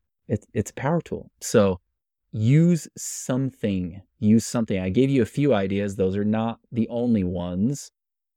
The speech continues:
It might be meditating on a particular goal every day. Again, that might be sort of those, mm, you know, using mental movies, using your imagination. It might be something to do with writing it down. You might clip out pieces of,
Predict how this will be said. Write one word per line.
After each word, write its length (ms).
It 80
might 180
be 120
meditating 880
on 180
a 60
particular 640
goal 440
every 260
day. 420
Again, 200
that 120
might 180
be 100
sort 220
of 100
those, 340
mm, 120
you 120
know, 140
using 360
mental 260
movies, 440
using 280
your 140
imagination. 880
It 40
might 180
be 120
something 600
to 120
do 120
with 140
writing 320
it 100
down. 340
You 100
might 200
clip 300
out 260
pieces 400
of, 240